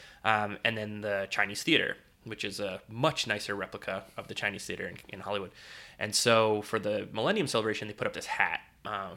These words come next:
the Sorcerer Mickey hat. I don't know why. No one really knows why. Um, every park kinda got spruced up for the Millennium.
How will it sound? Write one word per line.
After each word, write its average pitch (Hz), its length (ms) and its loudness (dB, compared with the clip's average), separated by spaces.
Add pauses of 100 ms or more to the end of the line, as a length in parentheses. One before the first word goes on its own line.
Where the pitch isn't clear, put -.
the 95 100 -4
Sorcerer 107 340 -2
Mickey 98 260 -6
hat. 92 200 0 (840)
I 151 40 0
don't 170 100 4
know 190 60 4
why. 117 400 6 (220)
No 127 80 2
one 131 160 0
really 131 220 0
knows 120 220 -2
why. 98 340 0 (440)
Um, 104 560 6 (300)
every 123 180 6
park - 320 2
kinda 110 180 2
got 101 160 2
spruced - 460 -2
up - 240 2
for 110 100 -4
the 104 100 -10
Millennium. 113 580 -4